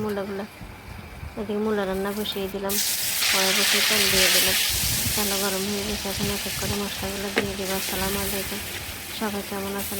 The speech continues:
আলহামদুলিল্লাহ, আমরা ভালো আছি। আজকে আবার নতুন একটা ভিডিও নিয়ে আসলাম। মশলাগুলো কষানো হয়ে গেছে, মাছ দিয়ে দিলাম। মাছ দিয়ে একটু ভালোভাবে কষিয়ে নিব। একটু উল্টিয়ে পাল্টিয়ে আবার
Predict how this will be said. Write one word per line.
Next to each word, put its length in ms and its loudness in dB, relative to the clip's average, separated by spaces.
আলহামদুলিল্লাহ, 680 -2
আমরা 160 0
ভালো 180 -2
আছি। 200 -6
আজকে 300 -2
আবার 240 -2
নতুন 240 -4
একটা 140 -8
ভিডিও 320 -4
নিয়ে 200 -6
আসলাম। 260 -8
মশলাগুলো 480 -4
কষানো 380 -6
হয়ে 240 0
গেছে, 220 -4
মাছ 220 -2
দিয়ে 260 -2
দিলাম। 220 -4
মাছ 140 -4
দিয়ে 180 -4
একটু 220 -4
ভালোভাবে 460 -2
কষিয়ে 400 -2
নিব। 160 0
একটু 220 -8
উল্টিয়ে 360 -2
পাল্টিয়ে 400 -4
আবার 160 -4